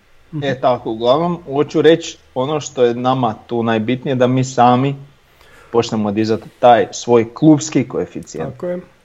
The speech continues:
Speaker 2: Jel, recimo, na, mi smo najbolju, evo, ajmo reći, euro sezonu unazad par godina imali kad smo krenuli iz prvog go-,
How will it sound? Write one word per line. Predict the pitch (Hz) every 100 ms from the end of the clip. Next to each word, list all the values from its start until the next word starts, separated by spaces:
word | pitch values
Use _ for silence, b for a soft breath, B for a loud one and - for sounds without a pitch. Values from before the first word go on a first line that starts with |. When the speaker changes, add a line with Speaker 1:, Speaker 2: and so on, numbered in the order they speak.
| _ _ _ _ _ _ _ _
Speaker 2:
Jel, | 120 127 131
recimo, | 131 143 160
na, | 147 156
mi | 160
smo | - 143
najbolju, | 147 139 139 135
evo, | 139 139 135 -
ajmo | 120 123 135
reći, | 123 117 - - _ _ _
euro | 123 120 110
sezonu | - 107 117 127
unazad | 131 113 101 98
par | 123 117
godina | 107 135 175 147
imali | 143 175 156
kad | 147
smo | 151
krenuli | 135 147 156 170 151
iz | 135
prvog | 151 156 135
go-, | 131